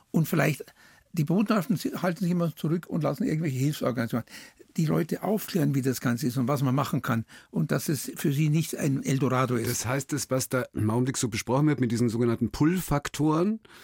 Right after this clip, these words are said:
Speaker 2: durch Sozialleistungen bei uns et cetera pp., das sehen Sie schon auch, dass das so ist?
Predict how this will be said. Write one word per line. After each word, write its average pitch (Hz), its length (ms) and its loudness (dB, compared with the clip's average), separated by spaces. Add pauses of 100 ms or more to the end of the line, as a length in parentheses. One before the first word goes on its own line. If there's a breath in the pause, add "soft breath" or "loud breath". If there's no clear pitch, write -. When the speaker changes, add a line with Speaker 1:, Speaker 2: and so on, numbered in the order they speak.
(220 loud breath)
Speaker 2:
durch 127 380 2
Sozialleistungen 135 920 0
bei 127 100 0
uns 135 300 0
et 131 120 -6
cetera 127 260 -2
pp., 127 300 0
das 135 180 0
sehen 143 180 4
Sie 139 120 2
schon 127 160 2
auch, 113 180 0
dass 113 160 -2
das - 160 -4
so 113 140 -2
ist? - 340 -4